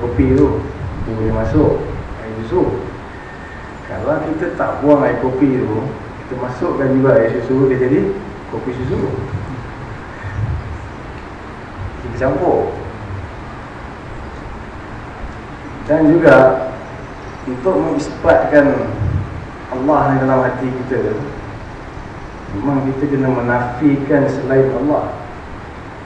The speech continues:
Allah Subhanahu Wa Taala ni tidak akan campakkan keimanan yang sahih dalam hati seseorang yang mana dalam hati dia masih ada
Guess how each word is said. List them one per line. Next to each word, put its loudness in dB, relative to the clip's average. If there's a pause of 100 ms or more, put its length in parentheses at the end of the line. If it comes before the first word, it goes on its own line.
(560)
Allah 2
Subhanahu 4
Wa 0
Taala 4 (100)
ni 4 (160)
tidak 2
akan 4 (580)
campakkan 2 (1080)
keimanan 0
yang 0
sahih 0 (240)
dalam -4
hati -2
seseorang 2
yang -2
mana 0 (960)
dalam 0
hati 0
dia 4
masih 2 (100)
ada 0